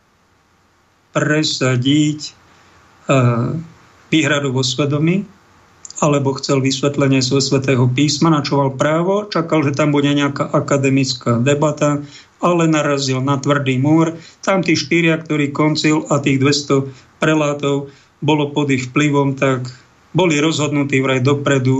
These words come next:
že buď to odvoláš, alebo zomreš.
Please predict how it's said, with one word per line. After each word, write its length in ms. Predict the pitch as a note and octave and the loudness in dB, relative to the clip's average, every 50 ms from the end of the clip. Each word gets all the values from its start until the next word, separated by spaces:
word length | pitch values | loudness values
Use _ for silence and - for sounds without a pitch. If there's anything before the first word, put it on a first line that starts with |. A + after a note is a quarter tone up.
| C3+ | 2
že 160 | B2 C3+ B2+ | 0 0 2
buď 320 | B2 B2+ G3 F3 - - - | 2 2 2 2 2 -2 -6
to 160 | - C#3 E3 - - - | -10 -10 -10 -8 -8 -4
odvoláš, 720 | - F3 E3+ D#3+ D#3 D#3+ D3+ D3 C#3+ C#3 C#3 C3+ - - - - | -2 0 0 2 0 0 0 0 0 -2 -2 -4 -6 -8 -10 -6
alebo 560 | - D#3 C#3+ C3 C3 B2+ B2 B2+ B2 B2+ B2+ B2 A#3+ | -2 -2 0 0 0 0 0 0 0 0 0 0 -2
zomreš. 880 | E3+ C3+ B2 B2+ B2 C3 B2+ B2+ B2+ B2+ B2+ B2+ B2 B2 - - - | -2 0 2 2 4 4 4 4 4 4 4 4 4 2 0 -2 -4